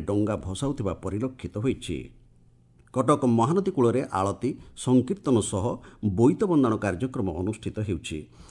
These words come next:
ପରିବେଶ ସୁରକ୍ଷାକୁ ଦୃଷ୍ଟିରେ ରଖି ଜିଲ୍ଲା ପ୍ରଶାସନ ପକ୍ଷରୁ ଶାଳପତ୍ରରେ ନିର୍ମିତ ଡଙ୍ଗା ଭସାଇବାକୁ ପଦକ୍ଷେପ ଗ୍ରହଣ କରାଯାଇଛି। ପୁରୀ ମହୋଦଧି ସମେତ ବିଭିନ୍ନ ତୀର୍ଥ ପୁଷ୍କରିଣୀରେ ବୋଇତ ଭସାଣ ହେଉଛି।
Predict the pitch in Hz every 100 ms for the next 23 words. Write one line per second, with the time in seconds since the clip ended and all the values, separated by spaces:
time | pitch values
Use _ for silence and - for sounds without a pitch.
0 | - - 135 185 208 202 143 117 - 117
1 | 98 90 - 120 120 180 151 104 95 95
2 | - 131 139 120 87 101 139 - 104 113
3 | 175 - 165 151 110 92 87 110 110 76
4 | 82 90 98 90 82 113 131 151 - 67
5 | - - - - 117 156 - 120 98 107
6 | 113 80 82 127 82 82 - 78 - -
7 | - - - 143 147 120 123 190 107 139
8 | - 107 104 196 175 101 113 101 95 101
9 | - - 92 98 - - 156 165 123 -
10 | - - 95 98 120 131 147 107 98 90
11 | 110 - -